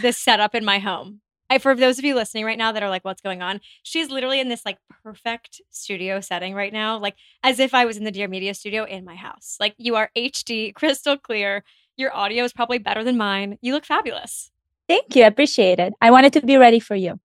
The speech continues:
Speaker 1: So how are you? I haven't seen you in a while. What's new?
Speaker 2: A lot of things are new. I feel like in this life, every day I wake up and there's, like, new things, new projects, new, you know,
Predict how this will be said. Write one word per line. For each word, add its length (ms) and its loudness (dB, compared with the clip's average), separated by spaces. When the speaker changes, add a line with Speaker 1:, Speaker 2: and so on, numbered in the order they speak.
Speaker 1:
So 140 -2
how 180 4
are 140 4
you? 160 0
I 60 0
haven't 240 -8
seen 160 -6
you 100 0
in 60 0
a 80 2
while. 260 -2
What's 180 -10
new? 280 -8
Speaker 2:
A 60 8
lot 260 10
of 80 4
things 280 6
are 80 6
new. 200 6
I 160 6
feel 340 2
like 240 6
in 460 2
this 640 -8
life, 400 6
every 240 4
day 220 6
I 100 10
wake 220 4
up 180 4
and 140 -2
there's, 200 2
like, 220 -2
new 220 2
things, 680 0
new 160 0
projects, 720 4
new, 500 2
you 80 2
know, 260 6